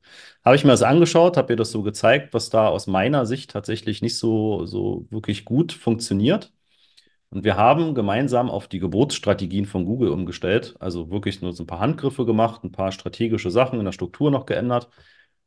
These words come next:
Und, ähm, sie hat tatsächlich, und d-, d-, d-, das war für sie auch so ein Augenöffner, ähm, sie hat innerhalb von einer Woche hat Google, ich glaub, das Vierfache an Umsatz rausgeholt, was vorher der Fall gewesen ist, zu den gleichen Kosten.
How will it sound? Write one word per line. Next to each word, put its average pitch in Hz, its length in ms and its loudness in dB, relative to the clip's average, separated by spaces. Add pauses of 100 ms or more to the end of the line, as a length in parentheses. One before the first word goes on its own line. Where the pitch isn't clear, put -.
(160)
Und, 101 460 2
ähm, 98 360 -2
sie 98 220 -6
hat 107 140 -4
tatsächlich, 113 720 -2
und 101 260 -12
d-, - 60 -8
d-, 90 200 -8 (140)
d-, 90 120 -4
das 101 220 -8
war 101 140 2
für 98 120 -8
sie 98 160 -4
auch 92 140 -4
so 101 80 -8
ein 92 40 -8
Augenöffner, 117 720 -2 (440)
ähm, 98 260 0
sie 98 140 0
hat - 180 -2
innerhalb 120 420 4
von 101 220 -4
einer 120 280 2
Woche 113 300 0
hat 101 180 -8
Google, 113 260 0
ich 104 100 -2
glaub, 104 180 -2
das - 160 -8
Vierfache 135 600 -2
an 92 140 0
Umsatz 113 320 -2
rausgeholt, 95 640 -4
was - 360 -8 (140)
vorher 101 440 4
der 90 100 -6
Fall 95 260 -4
gewesen 90 380 -4
ist, - 160 -10
zu - 80 -10
den 90 100 -4
gleichen 98 340 -4
Kosten. - 580 -8